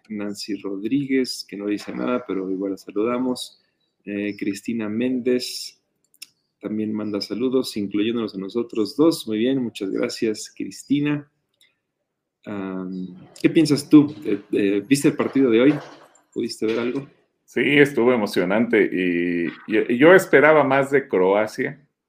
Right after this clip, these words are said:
Speaker 2: sinceramente, pero creo que me dio la impresión como que ya los jugadores mentalmente se conformaron con ser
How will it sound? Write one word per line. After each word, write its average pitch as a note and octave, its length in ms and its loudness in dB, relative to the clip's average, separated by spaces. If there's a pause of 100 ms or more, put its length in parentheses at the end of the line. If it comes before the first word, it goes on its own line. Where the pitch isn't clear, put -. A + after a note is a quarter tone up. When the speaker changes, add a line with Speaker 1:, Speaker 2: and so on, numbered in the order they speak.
Speaker 2:
sinceramente, F#2+ 760 -6
pero E2+ 340 -4
creo - 180 -4
que F#2+ 320 -8 (1000)
me C3+ 280 0
dio D#3+ 200 6
la F#3 120 2
impresión C#3+ 760 -2
como A#2 260 -6
que G#2 180 -6
ya B2+ 200 -2
los C3+ 220 -4
jugadores A#2 480 -2
mentalmente A#2 760 -4
se - 300 -8
conformaron G#2+ 920 -4
con F#2 220 -8
ser A2 340 -4